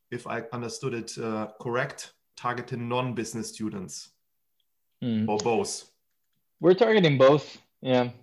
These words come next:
Speaker 2: So right now we're trying to hone into our early adopters. Um, there's definitely a space for people that are working in hospitality, just because.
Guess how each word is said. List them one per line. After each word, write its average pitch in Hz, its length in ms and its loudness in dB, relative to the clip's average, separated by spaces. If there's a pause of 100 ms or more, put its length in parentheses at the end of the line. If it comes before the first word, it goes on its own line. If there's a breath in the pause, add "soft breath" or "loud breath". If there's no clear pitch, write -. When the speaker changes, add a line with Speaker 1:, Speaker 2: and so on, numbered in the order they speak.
(220)
Speaker 2:
So 123 640 6
right 143 160 6
now 156 120 6
we're 151 100 6
trying 147 240 0
to 139 100 -6
hone 139 360 0
into 131 380 0
our 123 100 6
early 123 240 4
adopters. 127 800 2 (160)
Um, 113 720 0 (600)
there's 123 200 0
definitely 135 360 2
a 123 60 2
space 131 300 0
for 127 140 -2
people 123 460 2
that 117 140 0
are 113 120 4
working 120 420 0
in 113 80 -2
hospitality, 120 880 -2 (180)
just 120 240 -16
because. 117 280 -8